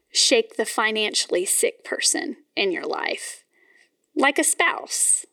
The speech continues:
Definitely don't want to encourage you to divorce somebody just because they're not a saver like you. <laughs> Or maybe you're the spender and they're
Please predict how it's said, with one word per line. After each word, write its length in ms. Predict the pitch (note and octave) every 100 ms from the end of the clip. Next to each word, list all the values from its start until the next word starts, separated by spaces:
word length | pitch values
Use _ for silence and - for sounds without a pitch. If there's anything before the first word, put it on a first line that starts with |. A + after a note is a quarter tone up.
| _ _ _ _ _ _ _ _ _ _ _ _ _ _
Definitely 540 | G#3+ B3 A#3+ D4 C#4 C#4
don't 300 | B3 A#3+ A3+
want 200 | A3+ -
to 120 | B3
encourage 460 | A3+ G#3 A#3 A3 A3
you 80 | A3
to 120 | A3+
divorce 480 | G#3+ A3+ A#3+ A#3+ -
somebody 500 | G#3+ G#3 G3+ G#3 A3
just 240 | - -
because 420 | A3+ - A3+ G#3+
they're 160 | A3 G#3
not 220 | G#3 G3+
a 60 | G#3+
saver 540 | - D4 C#4+ C4+ G#3+
like 380 | G3 F#3 - -
you. 300 | G3+ - A#3+ _ -
<laughs> 100 | - F4 E4+ - G4+ - - G4+ A4 G4+ F4+ -
Or 340 | - C4+ B3+ B3
maybe 300 | B3 A#3+ C4
you're 240 | B3+ C4+
the 100 | B3+
spender 760 | D4 - C#4+ C#4+ A3+ G#3+ G#3+ A3
and 220 | A3 A3
they're 320 | A3+ A#3 A#3